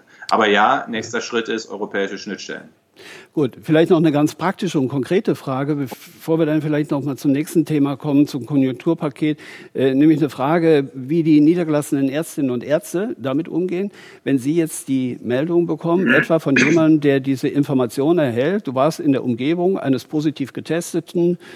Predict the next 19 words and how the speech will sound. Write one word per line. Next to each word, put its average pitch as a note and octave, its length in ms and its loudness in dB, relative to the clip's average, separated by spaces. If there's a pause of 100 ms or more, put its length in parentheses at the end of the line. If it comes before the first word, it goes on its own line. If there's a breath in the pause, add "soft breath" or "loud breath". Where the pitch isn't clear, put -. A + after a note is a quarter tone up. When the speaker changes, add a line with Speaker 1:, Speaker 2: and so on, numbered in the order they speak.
(260 loud breath)
Speaker 2:
und D3 160 4
er C#3+ 100 4
ruft D#3 320 2
dann D3 120 6
vertrauensvoll D3+ 640 2
seinen A2+ 280 -2
Hausarzt B2 640 -2
an. C#3 440 0
Wie D#3+ 100 2
ist D#3+ 280 0
dann C#3+ 120 4
das C#3+ 160 2
Prozedere C#3 640 -2
konkret? A#2 640 -2
Hat C#3+ 120 -4
man D3 120 4
da C3+ 140 2
die C3+ 100 0
Hausärzte, C3+ 800 -2